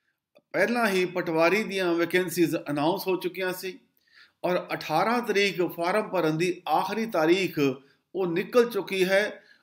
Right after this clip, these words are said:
ਪਰ ਉਹਦੇ ਨਾਲ ਹੀ ਹੁਣ ਪੀ ਐਸ ਪੀ ਸੀ ਐਲ ਨੇ ਵੀ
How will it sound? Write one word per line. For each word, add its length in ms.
ਪਰ 340
ਉਹਦੇ 240
ਨਾਲ 440
ਹੀ 480
ਹੁਣ 220
ਪੀ 220
ਐਸ 300
ਪੀ 180
ਸੀ 200
ਐਲ 220
ਨੇ 160
ਵੀ 520